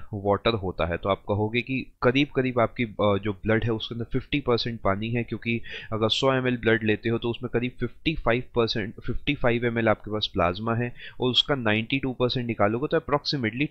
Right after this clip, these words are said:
to-, फिफ्टी एमएल आप कहोगे वाटर आता है।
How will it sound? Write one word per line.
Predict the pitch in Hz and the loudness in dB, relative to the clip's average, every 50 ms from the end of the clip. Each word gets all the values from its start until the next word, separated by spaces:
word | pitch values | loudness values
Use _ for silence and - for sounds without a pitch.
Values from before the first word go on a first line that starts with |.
| - - | -2 0
to-, | 127 120 - - - | 0 0 0 -2 -4
फिफ्टी | 131 123 - - 160 156 139 | -4 -4 -2 0 0 2 2
एमएल | 127 123 120 120 | 2 2 2 2
आप | 113 - - | 0 0 0
कहोगे | 104 98 92 98 120 139 - - - - - - 104 | -2 -2 0 -2 -4 -4 -6 -8 -16 -16 -14 -4 2
वाटर | 101 101 98 - 110 98 | 2 4 4 4 4 4
आता | 85 80 - 73 | 2 0 -2 -4
है। | 76 71 - | -6 -6 -10